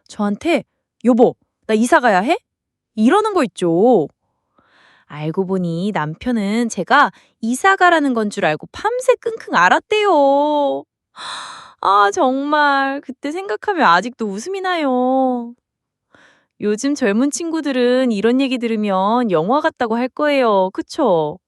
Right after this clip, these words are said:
정말 까마득한 옛날 이야기 같죠? 우리 시니어 여러분들은 어떤 라떼는 말이야?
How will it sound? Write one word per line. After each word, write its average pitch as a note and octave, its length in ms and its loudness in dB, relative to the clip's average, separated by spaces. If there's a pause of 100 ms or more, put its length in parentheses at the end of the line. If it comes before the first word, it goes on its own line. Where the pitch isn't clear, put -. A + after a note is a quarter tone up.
(500)
정말 C4+ 300 0
까마득한 - 960 0
옛날 G#3+ 340 -2
이야기 D#4+ 260 -2
같죠? A#3 920 0 (800)
우리 A3 180 -2
시니어 E4+ 440 -2
여러분들은 B3 880 2
어떤 A#3 540 0
라떼는 C4+ 480 0
말이야? G#3 580 2